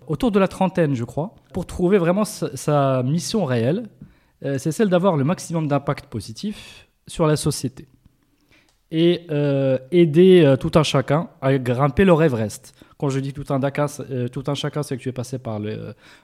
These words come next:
euh, les Marocains et maintenant tu te, tu t'exposes en France et peut-être, euh, Inch'Allah, un peu partout dans le monde. Et, euh, donc, ce que j'ai pu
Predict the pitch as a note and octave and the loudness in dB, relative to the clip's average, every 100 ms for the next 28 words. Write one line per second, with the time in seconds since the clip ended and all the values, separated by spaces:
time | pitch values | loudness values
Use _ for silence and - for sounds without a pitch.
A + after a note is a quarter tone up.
0 | - - A2+ G#2 A2+ A#2+ B2 C#3 F#3 A#3+ | -16 -12 -10 -8 -4 -2 -2 -2 -2 -4
1 | - C#3 C3 C3+ C3+ C#3 C#3 - B2 - | -2 0 0 0 0 0 -2 -8 -10 -6
2 | B2 A#2+ A2+ G#2+ - - - A#2 C#3 - | -4 -4 -6 -8 -14 -20 -14 -8 -8 -6
3 | C3 A#2 B2 - G3 G3+ F#3 - C#3 C3 | -6 -4 -2 4 4 4 -2 -4 -4 -2
4 | C3 C#3+ - C3+ A#2 G#2+ G#2 B2 A#2+ C3 | -6 -6 -8 -6 -4 -4 -8 -8 -6 -6
5 | B2 A#2 G#2+ - C3+ A#2+ A2+ D#3 G#3+ F3+ | -8 -10 -14 -12 -6 -6 -4 -4 -4 -6
6 | - _ _ _ _ _ _ _ - D3 | -16 _ _ _ _ _ _ _ -8 -4
7 | D3 D3 C#3 C3 D3 C#3+ - F3+ F3 F3+ | 0 2 0 0 -2 -4 0 2 2 0
8 | - | -6